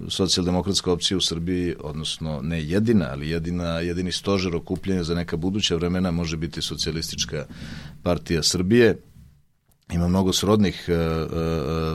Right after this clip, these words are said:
partija koje bitišu na političkom nebu, po-, poput, e, stranke gospodina Rasima Ljajića, poput pupsa koji su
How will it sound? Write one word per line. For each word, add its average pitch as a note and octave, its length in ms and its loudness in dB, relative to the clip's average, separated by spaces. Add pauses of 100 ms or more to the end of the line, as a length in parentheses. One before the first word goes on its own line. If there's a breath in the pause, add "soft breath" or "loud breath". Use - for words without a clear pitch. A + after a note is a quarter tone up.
(260)
partija E2+ 420 2
koje E2 360 0
bitišu F#2+ 480 2
na F2 100 2
političkom E2+ 540 0
nebu, E2+ 220 2
po-, D#2 220 -4
poput, D#2 520 -6
e, D#2+ 220 2
stranke F2 560 2 (640 loud breath)
gospodina F2 480 4
Rasima E2+ 400 2
Ljajića, F2+ 420 4
poput D#2+ 320 -4
pupsa F2 300 -2
koji E2 240 0
su D#2 320 -4